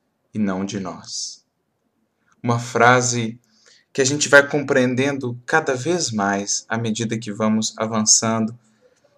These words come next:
no entendimento do Evangelho e no processo de autoconhecimento.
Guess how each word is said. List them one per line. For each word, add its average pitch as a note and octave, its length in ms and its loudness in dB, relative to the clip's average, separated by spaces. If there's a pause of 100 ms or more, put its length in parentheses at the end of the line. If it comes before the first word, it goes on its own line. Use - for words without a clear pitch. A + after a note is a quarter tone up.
(100)
no A#2+ 100 0
entendimento A2 640 2
do G2+ 100 0
Evangelho A2+ 680 2 (480)
e A#2+ 60 -6
no B2+ 140 0
processo A#2 560 2
de G#2+ 100 -2
autoconhecimento. F#2+ 1000 -2